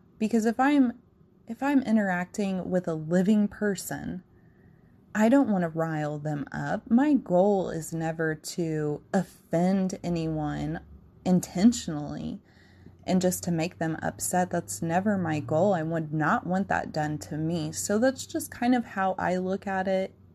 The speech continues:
when I'm communicating with spirits, even though a lot of people will argue, "Well, we're doing this because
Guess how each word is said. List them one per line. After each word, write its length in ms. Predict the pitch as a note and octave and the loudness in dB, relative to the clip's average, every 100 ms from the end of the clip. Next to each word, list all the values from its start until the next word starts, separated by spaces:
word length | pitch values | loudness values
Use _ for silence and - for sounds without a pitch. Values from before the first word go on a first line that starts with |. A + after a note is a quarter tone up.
| - - _ | -20 -20 _
when 220 | F3 F3+ | -4 -2
I'm 120 | F3 E3+ | -2 -4
communicating 800 | - E3+ D#3+ D#3+ D#3 D#3 D#3 | -4 -4 -4 -4 -4 -2 -4
with 300 | D3+ D3+ - - - - - | -4 -6 -8 -20 -20 -20 -12
spirits, 580 | - - D#3 C#3+ - - | -10 -4 -2 -2 -6 -2
even 380 | A#3+ A#3+ C4+ B3 | 2 6 8 6
though 420 | G3+ G3 G3 G3 - - - - - _ _ _ _ - - | 2 -2 -4 -6 -12 -20 -20 -20 -20 _ _ _ _ -12 -2
a 60 | |
lot 180 | G3 F#3+ | 4 4
of 60 | G3 | 4
people 300 | G3+ F#3+ F#3 | -2 0 0
will 160 | E3+ | 0
argue, 480 | - F3 F3+ F3+ F#3 | 2 2 2 0 0
"Well, 400 | F3 A3 B3 A#3+ | 4 6 6 4
we're 160 | G#3+ G#3 | 2 0
doing 360 | G3+ G#3 G3+ | 2 0 0
this 280 | F#3+ F#3 F#3+ | 0 -2 -4
because 480 | - F3+ F#3 E3+ D#3+ | -8 -6 -2 -4 -4